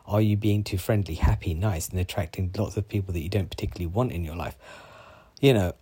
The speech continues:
are you being too loud? Are you being too quiet? Are you being too shy? The list could go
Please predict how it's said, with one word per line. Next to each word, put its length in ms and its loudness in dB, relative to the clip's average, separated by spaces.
are 180 6
you 180 4
being 300 2
too 160 -2
loud? 520 2
Are 160 -2
you 140 0
being 240 -2
too 200 -10
quiet? 440 2
Are 120 -4
you 120 -6
being 220 -6
too 120 -10
shy? 460 4
The 140 2
list 320 4
could 160 -6
go 220 -6